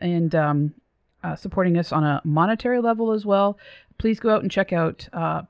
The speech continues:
the Patreon, Stat Shocking Traumas and Treatments, and there are some really good perks that you get with it, and, and maybe just cruise by and check it out. Also, too, thank you to everybody that gives iTunes reviews. And if you haven't yet and you, you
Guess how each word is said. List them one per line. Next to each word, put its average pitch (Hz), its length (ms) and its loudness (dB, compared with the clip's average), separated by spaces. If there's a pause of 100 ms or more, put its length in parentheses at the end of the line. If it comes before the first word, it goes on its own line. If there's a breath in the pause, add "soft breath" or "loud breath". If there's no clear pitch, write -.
(280)
the 185 100 -16
Patreon, 214 760 0 (100)
Stat 202 400 -2
Shocking 202 300 -2
Traumas 175 320 -2
and 156 100 -2
Treatments, 190 600 -4
and 170 360 2
there 165 220 2
are 160 40 0
some 156 340 0 (420 loud breath)
really 208 240 4
good 175 260 0
perks - 280 0
that 240 140 -2
you - 80 -6
get 196 200 -2
with 214 180 -4
it, 220 300 -2
and, 202 460 0
and 330 320 -4
maybe 285 180 2
just - 360 -6 (200)
cruise 247 240 -4
by 240 180 0
and 226 80 0
check 226 220 -4
it 247 60 0
out. 233 220 0 (540 loud breath)
Also, 233 320 2
too, 226 640 -2
thank 220 200 0
you 220 40 0
to 202 60 2
everybody 190 360 0
that 175 220 2
gives 170 280 0
iTunes 208 400 0
reviews. 208 520 2
And 170 140 -4
if 165 100 -8
you 185 80 -8
haven't 226 400 0
yet 214 240 2
and 180 200 2
you, 165 240 0
you 160 160 -6